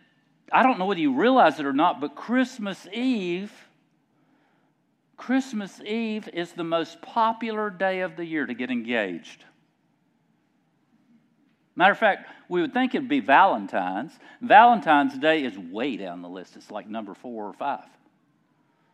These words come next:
Christmas Eve is number one.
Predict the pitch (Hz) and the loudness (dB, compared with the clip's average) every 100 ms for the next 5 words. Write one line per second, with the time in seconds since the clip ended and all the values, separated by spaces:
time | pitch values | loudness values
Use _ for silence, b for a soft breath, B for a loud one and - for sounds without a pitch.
0 | _ _ _ _ - 185 226 208 - 196 | _ _ _ _ -8 -6 -6 -8 -6 -4
1 | 120 101 120 - _ - 113 101 120 127 | -4 -4 -8 -14 _ -14 -14 -8 -4 -4
2 | 123 120 113 92 | -4 -8 -6 -8